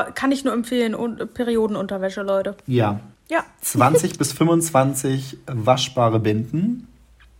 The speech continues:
Speaker 2: Das gibt es auch.
Speaker 1: Mhm.
Speaker 2: Und jetzt kommen wir zum Kracher. Und zwar in den zehn Jahren wären's viertausendsechshundert Tampons im Schnitt.
Speaker 1: Oh, da bin ich mal kurz vom Bett gekippt.
Speaker 2: Einwegbinden. Und ich find das
Speaker 1: Alter.
Speaker 2: wirklich verrückt, weil hier steht, dass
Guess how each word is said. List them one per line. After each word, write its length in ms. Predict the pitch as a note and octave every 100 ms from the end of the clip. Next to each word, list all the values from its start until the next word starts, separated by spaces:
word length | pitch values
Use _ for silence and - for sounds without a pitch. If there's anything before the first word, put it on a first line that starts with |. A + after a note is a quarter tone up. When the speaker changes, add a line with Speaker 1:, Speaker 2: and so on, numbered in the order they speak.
| _
Speaker 2:
Das 140 | - -
gibt 220 | A#2+ -
es 140 | A#2+
auch. 300 | - G#2+ D#3
Speaker 1:
Mhm. 360 | F#3 F3+ F3+ B3+ - _
Speaker 2:
Und 100 | -
jetzt 180 | B2 C3
kommen 200 | B2+ C3
wir 100 | B2+
zum 220 | B2 A2
Kracher. 480 | G#2 B2 B2+ D#3+ E3+ G3 - -
Und 160 | C3 B2+
zwar 480 | - A#2+ B2 B2 B2
in 120 | B2
den 200 | B2 B2+
zehn 320 | B2+ B2 A2+
Jahren 340 | A2+ A2+ A#2 A2
wären's 340 | A2 A2 G#2
viertausendsechshundert 1500 | - - E3 - B2+ A#2+ A#2+ A2+ G#2 B2 - - A2+ A2+ A2
Tampons 680 | - A2 G#2+ G#2 G2 G2 -
im 80 | G#2
Schnitt. 340 | G2+ - G#2+ - D4
Speaker 1:
Oh, 240 | E4+ D#4+ G3+ F3+ - - - -
da 80 |
bin 140 | A3+ A3+
ich 60 |
mal 140 | A3 A3
kurz 240 | - B3
vom 160 | A#3 G#3+
Bett 220 | G#3+ G#3+
gekippt. 440 | G#3+ G#3 A3 G#3+
Speaker 2:
Einwegbinden. 840 | B2 B2 - E4 - A2 G#2+ G#2+ G2+
Und 140 | C3 A#2+
ich 80 |
find 240 | B2 G#2+ G#2
das 120 | -
Speaker 1:
Alter. 100 | -
Speaker 2:
wirklich 220 | G#3 D3
verrückt, 360 | - C3 E3 C3
weil 100 | A2+
hier 100 | A#2
steht, 480 | B2 - B2+ D3 - - -
dass 320 | B2 B2